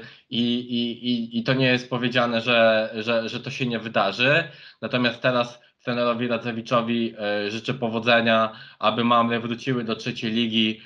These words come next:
bo szczebel centralny to jest miejsce, e, tego klubu. I, e, e,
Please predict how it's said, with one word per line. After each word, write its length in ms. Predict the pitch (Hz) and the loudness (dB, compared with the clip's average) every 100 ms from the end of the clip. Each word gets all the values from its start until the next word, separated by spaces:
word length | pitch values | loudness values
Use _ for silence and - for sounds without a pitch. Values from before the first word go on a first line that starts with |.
| - - | -20 -18
bo 340 | 110 117 113 110 | -2 4 6 4
szczebel 420 | - 131 117 113 | 2 0 2 0
centralny 520 | 127 117 127 120 117 | -2 0 2 2 0
to 120 | 123 | -2
jest 220 | 117 113 127 | -4 -4 -2
miejsce, 800 | 110 104 - - 131 151 156 156 - _ | -2 -2 -4 2 4 2 0 -8 -20 _
e, 400 | - 104 104 104 | -6 -2 -2 -4
tego 280 | 104 120 117 | -2 -2 -2
klubu. 420 | 110 113 104 127 170 190 190 - - - _ _ _ _ _ _ _ _ _ _ | -2 -2 0 0 0 0 -6 -20 -20 -20 _ _ _ _ _ _ _ _ _ _
I, 380 | 123 131 135 139 | 2 4 4 2
e, 40 | 123 | 2
e, 960 | 117 117 113 113 113 117 110 107 104 | 4 4 4 0 -2 -8 -4 -4 -6